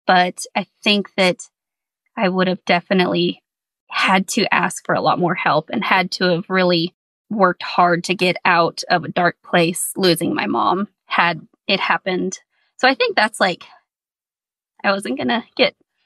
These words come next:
emotional, sorry. Um, I think that that's been, like, I've tried to find, like, the blessing in all of this, and I, it's been hard. That's one, the one thing that's been really hard, 'cause it just is really hard to understand, like, how,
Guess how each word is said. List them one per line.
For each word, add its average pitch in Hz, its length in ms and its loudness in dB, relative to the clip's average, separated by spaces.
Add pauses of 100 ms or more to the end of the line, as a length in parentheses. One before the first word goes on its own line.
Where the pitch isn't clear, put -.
(100)
emotional, 262 500 0
sorry. - 360 0 (440)
Um, 262 400 2 (1400)
I 214 80 -2
think 269 200 4
that 233 120 0
that's - 480 -2
been, 247 200 -2
like, - 260 -6 (1160)
I've 247 120 2
tried 277 200 0
to 220 60 -6
find, 226 200 0
like, 202 200 -2
the 180 240 2 (720)
blessing 202 520 -2
in 202 120 2
all 214 240 2
of 208 80 0
this, 226 520 2
and - 160 0
I, 214 220 0 (920)
it's - 160 -6
been 226 160 0
hard. 196 440 2
That's - 180 -2
one, 208 260 2
the 202 60 -2
one 202 200 4
thing - 220 -2
that's - 140 -4
been 208 200 -2
really 220 180 -2
hard, 214 320 0
'cause 240 160 -6
it 208 60 -8
just - 280 -6
is - 160 -8
really 214 200 4
hard 202 240 0
to 127 40 -2
understand, 214 640 -2
like, - 180 -4
how, 196 440 0